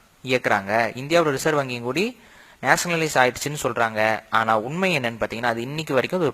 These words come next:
பிரைவேட் வங்கியா தான் இருக்கு. ஒரு குருட்டுத்தனமா நேஷனலைஸ்டு பேங்க்னு சொல்லிட்டு ஏமாத்திட்டு இருக்காங்க. இந்த வங்கிகள் எல்லாம் பிரைவேட் வங்கிகள். இந்த வங்கிகள் தான் உலக நாடுகளுக்கே பணம் அடிக்கும். ஏன் இந்த வங்கி முதலாளிகள் அந்த இரட்டை கோபுர தாக்குதலை நடத்தினாங்கன்னு பாத்தீங்கன்னா,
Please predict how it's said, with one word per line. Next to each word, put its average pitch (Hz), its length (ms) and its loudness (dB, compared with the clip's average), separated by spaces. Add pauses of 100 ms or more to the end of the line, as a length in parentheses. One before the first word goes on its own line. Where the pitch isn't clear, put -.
பிரைவேட் 165 320 4
வங்கியா 117 260 0
தான் 120 220 0
இருக்கு. 104 580 -2 (160)
ஒரு 113 240 -4 (380)
குருட்டுத்தனமா 180 560 2
நேஷனலைஸ்டு 139 640 0
பேங்க்னு 120 320 0
சொல்லிட்டு 117 400 -4
ஏமாத்திட்டு 135 520 -2
இருக்காங்க. 101 440 -4 (1080)
இந்த 175 200 6
வங்கிகள் 196 440 6
எல்லாம் 160 300 4
பிரைவேட் 151 380 4
வங்கிகள். 104 320 -6 (840)
இந்த 175 280 8
வங்கிகள் 185 280 2
தான் 156 280 8
உலக 170 280 4
நாடுகளுக்கே 131 500 2
பணம் 127 180 6
அடிக்கும். 110 300 -2 (380)
ஏன் 240 220 4
இந்த 190 260 2
வங்கி 180 260 0
முதலாளிகள் 170 500 6
அந்த 143 560 2
இரட்டை 165 280 0
கோபுர 143 320 4
தாக்குதலை 143 480 4
நடத்தினாங்கன்னு 123 600 -2
பாத்தீங்கன்னா, 107 600 -2